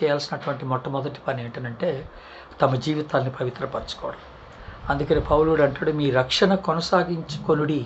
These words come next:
అని అంటాడు. అంటే అర్థం ఏంటి? రక్షింపబడిన నాడు నా పాపాలు క్షమించబడ్డాయి, నేను పరిశుద్ధపరచబడ్డాను, కానీ ఆ పరిశుద్ధత సరిపోదన్నాడు.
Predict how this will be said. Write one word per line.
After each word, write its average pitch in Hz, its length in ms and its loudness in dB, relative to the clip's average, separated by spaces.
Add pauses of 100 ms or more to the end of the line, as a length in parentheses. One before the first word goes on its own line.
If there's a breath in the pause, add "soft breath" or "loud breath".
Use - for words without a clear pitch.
(120)
అని 110 100 -6
అంటాడు. - 280 -14 (680 loud breath)
అంటే 160 160 2
అర్థం 180 260 2
ఏంటి? 170 320 -2 (160)
రక్షింపబడిన 170 600 4
నాడు 175 260 4
నా 151 160 0
పాపాలు 160 440 -2
క్షమించబడ్డాయి, 175 720 -2 (680 loud breath)
నేను 147 280 0
పరిశుద్ధపరచబడ్డాను, 156 1200 0
కానీ 170 440 2 (140)
ఆ 139 60 10
పరిశుద్ధత 165 880 0 (460 loud breath)
సరిపోదన్నాడు. 143 920 2